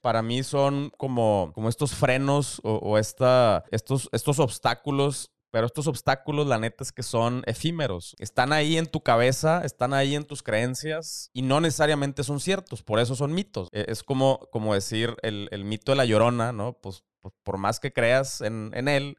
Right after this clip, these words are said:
pues es un, es un ente efímero, ¿no? Y, y no necesariamente está ahí. Sin embargo, eso te detiene a que salgas de noche, <laughs> a andar,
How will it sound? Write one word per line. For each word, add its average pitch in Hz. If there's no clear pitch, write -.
pues 101
es 117
un, 131
es 113
un 123
ente 120
efímero, 113
¿no? 98
Y, 117
y 135
no 127
necesariamente 120
está 110
ahí. 113
Sin 120
embargo, 120
eso 127
te 113
detiene 127
a 117
que 101
salgas 107
de 117
noche, 123
<laughs> 175
a 147
andar, 123